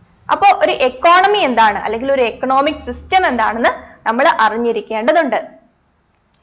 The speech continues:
അപ്പൊ ഇനി നമ്മൾ കടക്കാൻ പോകുന്ന ടോപ്പിക് എന്ന് പറയുന്നത് എക്കോണമിയിലേക്കാണ്. എക്കോണമിയുടെ ഒരു ഇൻട്രൊഡക്ഷൻ പറയുകയാണെങ്കിൽ, നമ്മൾ ഒരുപാട് എക്കണോമിക്സിനെ, ആ, എക്കണോമിക്സിന്റെ ഡെഫിനിഷനിലൂടെ നമ്മൾ എക്കണോമി എന്താണ്, എക്കണോമിക്സ് എന്താണെന്ന് നമ്മൾ പരിചയപ്പെട്ടു കഴിഞ്ഞു.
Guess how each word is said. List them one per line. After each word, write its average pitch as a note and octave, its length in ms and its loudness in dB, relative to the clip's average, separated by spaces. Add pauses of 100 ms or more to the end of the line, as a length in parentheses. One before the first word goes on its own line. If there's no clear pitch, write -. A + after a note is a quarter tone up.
(300)
അപ്പൊ G#4 140 2
ഇനി G4+ 120 0
നമ്മൾ G4 220 4
കടക്കാൻ D#4 400 2
പോകുന്ന E4 200 4
ടോപ്പിക് B3 360 0
എന്ന് C#4 140 0
പറയുന്നത് A3 440 0 (240)
എക്കോണമിയിലേക്കാണ്. C4 1300 -2 (120)
എക്കോണമിയുടെ F4 540 2
ഒരു D#4 100 4
ഇൻട്രൊഡക്ഷൻ B3 680 -2
പറയുകയാണെങ്കിൽ, A#3 840 0
നമ്മൾ E4 180 0
ഒരുപാട് E4+ 600 2
എക്കണോമിക്സിനെ, C4+ 960 -2 (340)
ആ, A#3+ 280 6
എക്കണോമിക്സിന്റെ D4 840 2
ഡെഫിനിഷനിലൂടെ C4+ 1080 0 (260)
നമ്മൾ C4 200 4
എക്കണോമി B3+ 580 0
എന്താണ്, A#3 400 2
എക്കണോമിക്സ് B3 560 -4
എന്താണെന്ന് A3+ 640 -2
നമ്മൾ A#3+ 200 0
പരിചയപ്പെട്ടു B3 560 -2
കഴിഞ്ഞു. A3 300 0